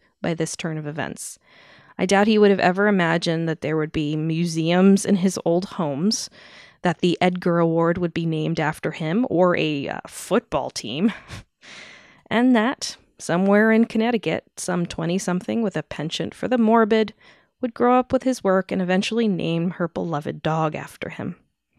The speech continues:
Eventually, Poe was reburied at Westminster Burying Ground under a beautiful monument near the front of the church in eighteen seventy-five. The remains of his wife, Virginia, were saved from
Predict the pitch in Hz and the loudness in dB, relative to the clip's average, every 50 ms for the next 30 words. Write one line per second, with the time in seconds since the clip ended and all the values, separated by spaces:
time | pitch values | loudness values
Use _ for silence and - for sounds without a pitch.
0 | _ _ _ _ _ _ _ _ _ _ _ _ _ _ _ - 208 202 226 233 | _ _ _ _ _ _ _ _ _ _ _ _ _ _ _ -6 -2 2 2 2
1 | 240 - 254 254 254 - - - 240 226 226 226 226 220 214 202 - 208 214 190 | 2 2 0 0 -2 -2 -2 0 2 4 4 4 2 2 2 2 2 0 -2 0
2 | 180 185 180 180 190 190 180 - - - - 180 180 170 - - - 175 175 - | 0 0 2 2 2 0 0 -2 -4 -4 -2 -2 -2 -2 -2 -2 -4 -4 -4 -4
3 | - - 180 170 175 175 180 185 190 190 190 180 185 185 185 185 185 185 180 - | -4 -6 -4 -2 -2 -2 0 0 0 0 -2 0 0 0 0 0 0 -2 -2 -4
4 | - 180 175 175 170 170 170 - 202 220 226 214 - - 202 190 165 160 165 165 | -4 -4 -4 -4 -4 -6 -4 0 2 2 2 2 2 0 0 0 0 0 0 -2
5 | 165 165 165 165 - - - 185 170 165 165 - - 214 214 202 196 185 - - | 0 0 -2 -2 -2 -2 -2 0 0 -2 -2 0 2 2 2 2 2 0 -2 -2
6 | 180 170 - - - 175 - - 180 185 - - - 208 190 180 - - 170 165 | -4 -4 -4 -4 -6 -6 -4 -4 -4 -4 -6 -4 -2 0 0 0 0 -2 -4 -4
7 | 156 175 170 - - - - - - 80 - - - - - _ _ - - - | -6 -8 -10 -14 -12 -10 -8 -8 -6 -6 -8 -10 -14 -20 -20 _ _ -20 -20 -20
8 | - - - - - _ _ - 185 190 185 196 208 208 220 214 226 240 220 202 | -20 -20 -20 -20 -20 _ _ -4 0 2 2 4 4 4 2 2 2 2 2 2
9 | 185 170 180 185 - - 196 196 180 - 180 175 170 165 165 165 170 170 151 156 | 0 2 0 0 -2 -2 -4 -2 -2 -2 -2 -2 -2 -4 -4 -6 -6 -6 -8 -8
10 | - - - 170 170 180 196 - - - 220 214 214 | -8 -6 -4 -2 -2 -2 -2 -4 -4 -2 0 0 0